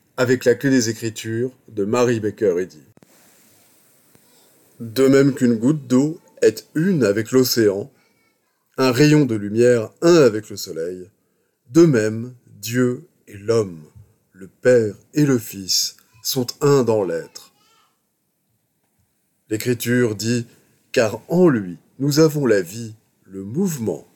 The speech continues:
et l'être. » Question.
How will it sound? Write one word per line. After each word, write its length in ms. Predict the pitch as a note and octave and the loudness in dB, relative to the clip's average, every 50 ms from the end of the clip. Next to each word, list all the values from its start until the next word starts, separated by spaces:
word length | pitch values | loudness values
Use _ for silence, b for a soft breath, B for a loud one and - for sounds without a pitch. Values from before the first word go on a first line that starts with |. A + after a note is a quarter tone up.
| _ _ - | _ _ -10
et 120 | G2+ G#2 | -8 -6
l'être. » 600 | F2+ E2+ D#2+ D#2 - - _ - - - - _ _ _ _ _ _ _ _ _ _ _ _ _ _ _ _ _ _ _ _ _ _ _ _ _ _ _ _ _ _ _ _ _ _ _ _ _ _ _ _ _ _ _ _ _ _ | -4 -4 -4 -6 -6 -10 _ -20 -20 -20 -20 _ _ _ _ _ _ _ _ _ _ _ _ _ _ _ _ _ _ _ _ _ _ _ _ _ _ _ _ _ _ _ _ _ _ _ _ _ _ _ _ _ _ _ _ _ _
Question. 520 | - C3+ C3+ B2+ - - A2+ A2+ F#2 D#2 | -2 0 0 0 0 -4 -2 -4 -4 -4